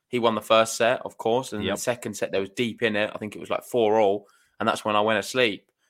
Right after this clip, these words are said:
Speaker 1: And from that moment on, Cam Norrie stormed it.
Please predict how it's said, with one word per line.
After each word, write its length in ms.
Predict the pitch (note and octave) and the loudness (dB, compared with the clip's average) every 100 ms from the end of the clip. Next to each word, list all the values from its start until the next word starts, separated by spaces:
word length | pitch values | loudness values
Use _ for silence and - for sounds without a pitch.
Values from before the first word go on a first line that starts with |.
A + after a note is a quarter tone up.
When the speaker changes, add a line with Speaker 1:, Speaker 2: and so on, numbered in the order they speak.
| _ - | _ -4
Speaker 1:
And 160 | G#2 | 0
from 160 | C3 C3+ | 2 4
that 160 | C3+ | 4
moment 340 | B2 A#2+ A2+ G#2 | 6 4 4 6
on, 380 | B2 G#2 A#2 - _ _ _ _ | 6 6 2 -10 _ _ _ _
Cam 260 | - C3 A#2 | -8 -4 0
Norrie 280 | A2+ B2+ C3+ | 2 2 0
stormed 480 | - D3+ F#3+ F3+ G#2 | 0 0 0 -2 -2
it. 240 | F#2 | -4